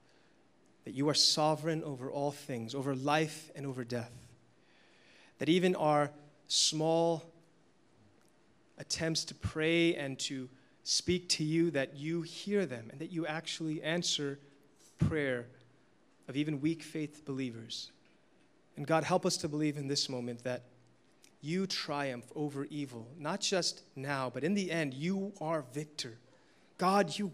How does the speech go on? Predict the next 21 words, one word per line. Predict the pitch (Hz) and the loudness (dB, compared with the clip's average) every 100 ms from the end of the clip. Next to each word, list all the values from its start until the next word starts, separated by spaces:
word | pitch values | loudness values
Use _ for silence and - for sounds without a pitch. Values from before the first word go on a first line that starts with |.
| - | -4
win. | 170 131 117 - _ _ _ _ _ _ _ - | -4 -4 -10 -18 _ _ _ _ _ _ _ -4
And | 151 | 2
we | 190 208 | 6 8
are | 170 | 6
on | 156 156 156 | 4 -2 -2
your | 147 | 0
side. | - 143 139 | 2 0 -2
So | 147 | 2
that | 160 220 | 4 4
means, | 190 190 160 | 4 4 4
oh | 160 | 0
God, | 151 151 | 2 0
for | 151 | 0
this | 151 - 170 | 0 0 2
life, | 156 139 156 | 4 2 0
we | 170 | -2
can | 170 160 | 0 0
actually | 156 - 139 | 0 -2 -4
trust | - 147 - | -2 -4 -4
in | 135 | -6
you. | 127 120 | -6 -8